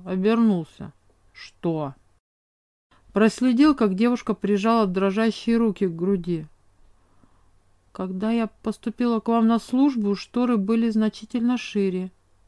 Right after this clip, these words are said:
"Хм". Долунар рассмотрел рисунок на ткани. "Чем, говоришь, занималась госпожа в последние два дня?"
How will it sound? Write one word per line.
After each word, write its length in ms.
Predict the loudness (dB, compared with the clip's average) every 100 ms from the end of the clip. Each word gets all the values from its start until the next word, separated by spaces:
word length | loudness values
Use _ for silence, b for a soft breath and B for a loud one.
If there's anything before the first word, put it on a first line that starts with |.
| _ _ _ _ _ _ -10
"Хм". 540 | -6 -6 -8 -10 -12 -16 _ _ _ _ _ _ _ _ _ _ _ _
Долунар 680 | -2 2 4 4 4 4 6
рассмотрел 680 | 4 4 2 0 2 2 2
рисунок 580 | 2 0 -2 0 0 -2
на 120 | -6
ткани. 680 | -6 -6 -4 -4 -6 -8 -12 -16 _ _ _ _ _ _ -20
"Чем, 540 | -18 -8 -4 -2 0
говоришь, 480 | 2 4 4 2 0
занималась 640 | 0 2 4 4 2 0 -2
госпожа 580 | -6 -4 -4 -2 -2
в 60 | -2
последние 580 | -6 -4 -2 0 2 0
два 260 | -2 -2
дня?" 380 | 0 0 -2 -4